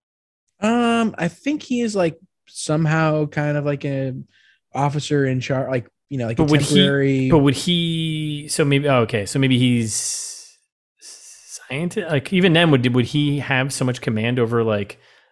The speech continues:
Speaker 1: I
Speaker 2: some
Speaker 1: don't know. I
Speaker 2: military
Speaker 1: mean
Speaker 2: presence that's there?
Speaker 1: Yeah, I mean, nato is, like, a half civilian, half military, whatever
Speaker 2: Yeah.
Speaker 1: anyway. So,
Speaker 2: I
Speaker 1: like,
Speaker 2: guess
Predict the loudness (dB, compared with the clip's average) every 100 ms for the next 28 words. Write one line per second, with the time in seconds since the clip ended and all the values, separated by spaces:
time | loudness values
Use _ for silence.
0 | _ _ _ _ _ -10 0 2 6 6
1 | 4 6 6 6 4 2 0 0 -2 -2
2 | -2 0 0 -2 -6 -10 -12 -20 _ _
3 | -4 2 4 4 4 4 4 4 4 4
4 | 4 2 0 -2 -4 -6 -4 -4 -6 _
5 | -18 -8 -4 0 2 2 0 0 -2 -2
6 | -2 -4 -4 -2 -2 -2 -2 -2 -2 -2
7 | -4 -2 0 0 0 -2 -4 -4 -4 -6
8 | -10 -10 -8 -8 -8 -10 -12